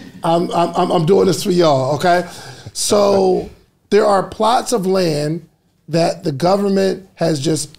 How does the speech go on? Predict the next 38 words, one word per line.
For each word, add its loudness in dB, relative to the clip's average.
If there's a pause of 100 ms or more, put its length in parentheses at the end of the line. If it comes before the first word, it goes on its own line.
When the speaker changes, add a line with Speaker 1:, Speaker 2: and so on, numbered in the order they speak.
Speaker 2:
owned, -2
or 0
not 0
the, -6 (1500)
not -2
the -6
government. -4 (1200)
Speaker 1:
Well, -2 (160)
in -2
this -2
case, 0
you -2
have 0
the -4
housing -2
authority -4
owns -4
land, -2
no 2
different -2
than -4
the -6
city -6 (340)
owns -2
land, -6
no 2
Speaker 2:
Right. 2
Speaker 1:
different -2
than -4
Atlanta -4
Public -6
School -10
owns -6
land. -10 (540)
The -6
county -4
owns -10
land. -12